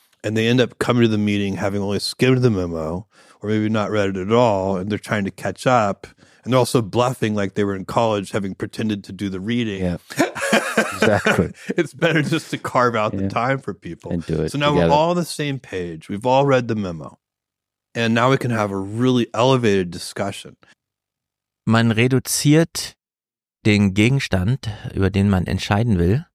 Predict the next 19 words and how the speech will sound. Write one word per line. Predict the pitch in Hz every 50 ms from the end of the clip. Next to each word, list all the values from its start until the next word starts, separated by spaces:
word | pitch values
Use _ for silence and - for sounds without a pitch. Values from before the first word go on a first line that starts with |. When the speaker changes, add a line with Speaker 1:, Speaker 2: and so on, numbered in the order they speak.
| _ _ _ _ _ _ _ _ _ _ _ _ _ _ _ _ _
Speaker 2:
auf | - 92 98 107 - - - _
eine | - 82 87 90 92 95 98 92
Textgrundlage. | - - 95 - - - - 82 80 - - 65 57 - - - - _ _ _ _ _ _ _ _ _ _ _ _ _ _ _ _ _ _ _ _ _ _ _ _ _ _ _ _ _
Und | - -
diese | - 101 113 104
Textgrundlage | - 117 110 - - - 110 107 104 98 98 101 101 104 104 - -
liegt | - 98 104 104 - - -
zum | - 104 95 92 -
Anfang | - 80 107 127 - 127 120 117 117 120 - - _ -
dieses | - 113 95 95 95 95 95 - -
Meetings | - 101 113 - - 98 92 90 -
vor | - - - - 98 90 90 98 143 196 - _ _ _ _ _ _ _ _ _ _ _ _ _
und | - 104 104 95 104
wird | 120 - - _
dann | - 113 127 175 - -
erst | - 110 120 131 143 - - -
vor | - - - 110 90 - - -
Ort | 117 110 113 - - - - - -
gelesen. | - 113 113 113 120 131 127 101 - - - -